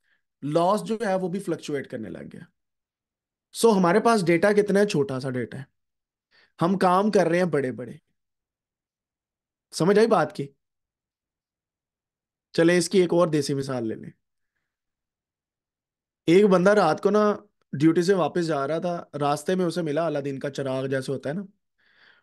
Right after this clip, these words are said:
ਉਹਨੇ ਚਿਰਾਗ ਰਗੜਿਆ, ਵਿੱਚੋਂ ਇੰਨਾ ਕਿ ਜਿੰਨ ਨਿਕਲ ਆਇਆ। ਜਿੰਨ ਨੂੰ ਕਹਿੰਦਾ, <laughs> ਜਿੰਨ ਨੂੰ ਕਹਿੰਦਾ, "ਜੋ ਹੁਕਮ ਮੇਰੇ ਆਕਾ।"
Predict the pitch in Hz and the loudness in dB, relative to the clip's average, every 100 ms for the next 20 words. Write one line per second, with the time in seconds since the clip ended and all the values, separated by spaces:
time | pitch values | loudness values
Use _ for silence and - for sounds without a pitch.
0 | _ 156 190 220 190 185 208 214 202 196 | _ 0 0 2 2 4 4 4 4 2
1 | 208 214 208 185 190 190 175 160 156 135 | 2 2 2 2 2 2 0 -2 -2 -4
2 | 139 131 131 - _ _ _ _ _ _ | -6 -6 -12 -20 _ _ _ _ _ _
3 | _ _ _ _ _ - 143 170 196 190 | _ _ _ _ _ -4 0 2 2 2
4 | 185 202 190 233 190 185 185 208 214 185 | 2 2 2 0 0 0 0 0 -2 -2
5 | 208 180 185 175 185 170 165 156 135 139 | -2 -2 -2 -2 -4 -4 -4 -4 -8 -14